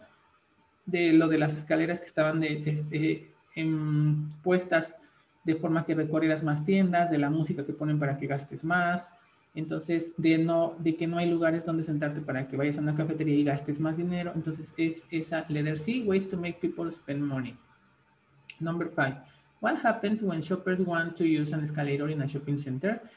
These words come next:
¿Qué ocurre cuando uno, cuando los compradores quieren usar una escalera en un centro comercial? Letter A, they can find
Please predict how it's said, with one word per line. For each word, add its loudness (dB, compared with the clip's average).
¿Qué 0
ocurre 4
cuando -2
uno, -2
cuando 0
los 0
compradores -2
quieren 0
usar -4
una 0
escalera -2
en 0
un 0
centro -4
comercial? -6
Letter -2
A, 0
they 0
can -4
find -4